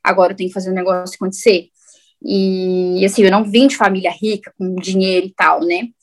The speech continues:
Mas eu pensei, o, o que de pior pode acontecer se não der certo? Eu voltar pra casa dos meus pais, que eu morava sozinha, é, eu vender meu carro, eu vender o apartamento, que eu sempre lutei pra comprar, e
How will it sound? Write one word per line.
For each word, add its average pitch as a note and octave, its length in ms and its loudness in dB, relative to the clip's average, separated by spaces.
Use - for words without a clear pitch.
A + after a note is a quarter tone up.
Mas A3 160 0
eu A#3 120 4
pensei, A3+ 640 -2
o, C4 420 -2
o - 40 -8
que A4+ 160 6
de A4 80 2
pior D#4 480 8
pode B3+ 180 -4
acontecer A#3+ 560 -6
se B3 140 -8
não A3+ 160 -2
der A3 100 -6
certo? G3 580 -4
Eu D#4 120 2
voltar D#4 240 4
pra A#3 120 -6
casa G3+ 200 0
dos G#3 80 -8
meus A3+ 180 -8
pais, A#3+ 280 0
que - 60 -14
eu G#3+ 40 -6
morava G3 260 -2
sozinha, G3+ 560 -2
é, G3+ 260 6
eu G#3 80 -2
vender A#3+ 180 -2
meu A#3 120 -4
carro, D#4+ 680 -2
eu A3 80 -14
vender A3+ 180 -4
o A3 40 2
apartamento, A3 680 -2
que A#3 60 -2
eu A3+ 60 0
sempre A3 260 -6
lutei G#3+ 220 4
pra G#3+ 100 -2
comprar, B3+ 560 2
e A4 100 -8